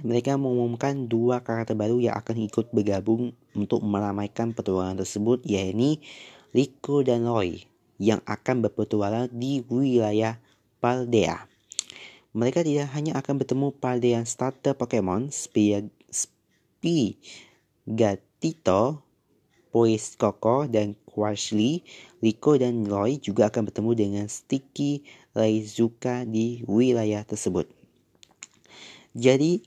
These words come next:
Ash Ketchum pertama kali mulai debutnya sebagai protagonis utama dalam anime Pokemon pada tahun sembilan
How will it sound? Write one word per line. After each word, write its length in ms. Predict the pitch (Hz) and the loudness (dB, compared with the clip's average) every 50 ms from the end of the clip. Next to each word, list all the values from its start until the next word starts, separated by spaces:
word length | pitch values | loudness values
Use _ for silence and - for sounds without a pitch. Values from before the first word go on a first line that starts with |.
| - | -2
Ash 240 | 127 135 139 - - | -2 -2 -2 -4 -6
Ketchum 480 | - - 135 131 127 - - 151 156 160 | -4 -2 -2 -2 -2 -2 -2 -2 0 0
pertama 300 | 151 147 135 127 131 - | -2 -2 -4 -4 -4 -2
kali 240 | 127 123 127 139 139 | 0 0 0 0 0
mulai 260 | 131 123 123 131 127 | 0 0 0 0 2
debutnya 680 | 117 120 117 117 120 120 - 120 120 123 127 127 127 127 127 - | 2 2 2 2 0 0 0 0 0 0 0 0 -2 -4 -8 -8
sebagai 560 | - - - - 113 107 107 107 110 113 107 | -6 -2 0 0 2 2 0 0 0 0 0
protagonis 720 | - _ - 113 110 107 110 107 104 104 104 107 104 - | -2 _ -2 -2 0 0 0 0 0 0 0 0 -2 -4
utama 560 | - 107 - 104 98 95 98 101 117 143 170 - _ - - - - - - - _ _ - | -8 -8 -6 -6 -4 -4 -2 -2 -2 -4 -4 -6 _ -18 -20 -20 -20 -20 -20 -20 _ _ -2
dalam 560 | 107 101 101 110 113 113 113 113 117 120 117 120 - - _ _ - | 2 2 4 4 2 2 0 -2 -4 -6 -10 -14 -16 -20 _ _ -2
anime 320 | 117 113 113 113 113 110 110 | 0 2 2 2 2 0 -2
Pokemon 640 | - 110 - 117 107 104 104 107 110 123 147 165 160 _ _ _ _ _ - | -4 -6 -4 -4 -2 -2 -2 -2 -2 -2 -4 -6 -8 _ _ _ _ _ 0
pada 160 | 101 101 98 | 0 2 2
tahun 320 | - 98 104 113 127 131 | 0 0 0 -2 -4 -4
sembilan 240 | - - 113 107 101 | -4 -4 -2 -2 0